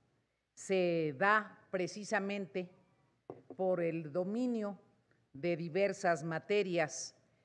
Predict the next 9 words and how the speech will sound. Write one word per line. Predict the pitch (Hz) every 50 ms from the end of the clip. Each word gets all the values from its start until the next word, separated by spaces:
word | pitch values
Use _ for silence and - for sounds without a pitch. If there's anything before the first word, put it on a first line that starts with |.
| _ _ _
y | - 208 190
por | - - 202 190 175
la | 185 180 170 156 - - -
expansión | 165 185 - - - - 190 185 185 185 - - 226 226 226 233 240 240 233 - - - _ _ _ _ _ _ _ _ _ _ _ -
del | 147 160 185 180 185
acceso | 175 180 - - 214 214 208 - 202 190
a | 175
la | 165 160 156
información | 156 151 - - 160 151 151 160 151 147 - - 185 175 175 170 151 135